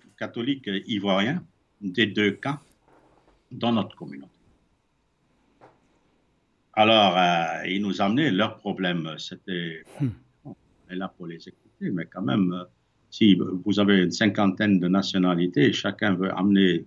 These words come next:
Speaker 1: qu'on trouve des solutions pour ses problèmes. Je les ai réunis. C'était, ça, ça tom-, tombe bien. C'était l'occasion d'une visite pastorale de, de la cath-, de la paroisse cathédrale. Le, la salle que le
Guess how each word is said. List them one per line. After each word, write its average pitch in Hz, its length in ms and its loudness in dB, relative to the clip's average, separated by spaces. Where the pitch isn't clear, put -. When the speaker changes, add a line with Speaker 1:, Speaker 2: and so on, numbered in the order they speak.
Speaker 1:
qu'on 92 140 -2
trouve 90 320 -4
des 85 100 -6
solutions 90 460 -4
pour - 200 -20
ses - 180 -18
problèmes. - 360 -20
Je 110 100 6
les 117 220 6
ai 143 40 4
réunis. 104 480 0
C'était, 95 680 -2
ça, 92 240 -6
ça - 180 -6
tom-, 107 260 -6
tombe 98 260 0
bien. 98 260 2
C'était 98 300 -2
l'occasion 95 400 -2
d'une 92 260 0
visite 87 380 -4
pastorale 92 680 -2
de, 85 140 -6
de 101 60 2
la 87 320 2
cath-, - 200 -6
de 95 80 -2
la 87 120 0
paroisse 90 520 -8
cathédrale. - 520 -4
Le, 90 640 0
la 95 160 -4
salle - 320 -2
que 98 100 -8
le 87 440 -8